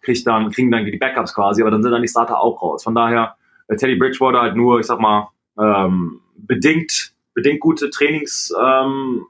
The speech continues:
äh, Ambiance gehabt und dann da trotzdem siegreich aus diesem Spiel rauszukommen und dann die nächsten vier auch noch zu gewinnen, oder fünf, äh, ist schon, äh, finde ich halt sehr beeindruckend.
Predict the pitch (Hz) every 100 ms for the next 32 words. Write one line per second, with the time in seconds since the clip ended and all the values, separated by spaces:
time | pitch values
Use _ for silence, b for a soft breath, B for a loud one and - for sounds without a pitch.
0 | - - 104 104 127 139 139 147 156 -
1 | - b b - 139 160 - - _ _
2 | _ _ - 123 127 123 123 175 180 -
3 | 131 170 170 143 123 - 226 220 135 117
4 | 110 - 135 147 139 151 151 143 185 -
5 | 123 - 131 180 - 107 95 107 139 _
6 | _ _ - 107 107 131 - _ _ _
7 | _ _ _ _ _ 120 123 123 123 -
8 | 135 139 139 143 b b b 127 123 135
9 | 127 120 117 113 107 101 95 87